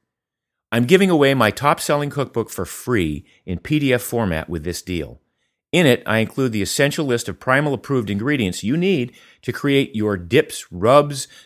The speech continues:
dessert toppings, marinades, seasonings, salsa, pesto, flavored butters, tapenade, gravy, and much, much more. And you can buy all the ingredients you need at discount prices at Thrive Market.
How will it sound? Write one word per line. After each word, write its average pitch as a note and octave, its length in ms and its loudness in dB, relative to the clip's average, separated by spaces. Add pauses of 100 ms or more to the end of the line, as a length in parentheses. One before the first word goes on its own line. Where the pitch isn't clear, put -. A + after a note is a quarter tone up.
dessert G2 400 2
toppings, C3 520 2 (240)
marinades, C#3+ 800 4
seasonings, F#2+ 760 -2
salsa, D#3 920 2
pesto, C#3 640 0 (280)
flavored D3 540 2
butters, C3+ 480 2 (300)
tapenade, C3+ 760 4
gravy, C#3+ 480 4
and F#2 220 0
much, A2 320 0
much G#2 260 -2
more. D2 360 -6 (420)
And B2 80 0
you C#3 60 0
can C3+ 120 0
buy B2+ 220 8
all B2 240 2
the C3+ 120 2
ingredients C3 440 4
you B2+ 80 0
need D3 500 6
at B2 140 2
discount C3 420 4
prices C3+ 380 4
at F#2 100 -6
Thrive G2+ 300 4
Market. A2+ 340 -2